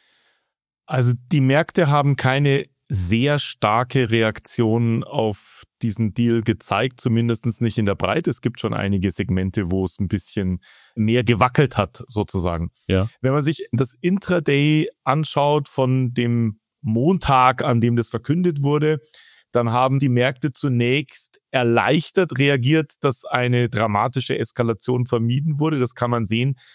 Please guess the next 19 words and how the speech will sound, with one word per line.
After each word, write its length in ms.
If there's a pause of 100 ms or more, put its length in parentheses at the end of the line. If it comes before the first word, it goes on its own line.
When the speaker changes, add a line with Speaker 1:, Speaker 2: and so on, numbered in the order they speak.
(200)
Speaker 1:
an 260
dem 260 (120)
dax 600
Future. 640
Der 220
handelt 340
ja 160
schon 280
vor 360 (320)
sozusagen 400
offiziellen 800
Börsenöffnung 1160
und 200
der 220
war 380
in 80
der 200 (220)
vorbörslichen 1300
Zeit 480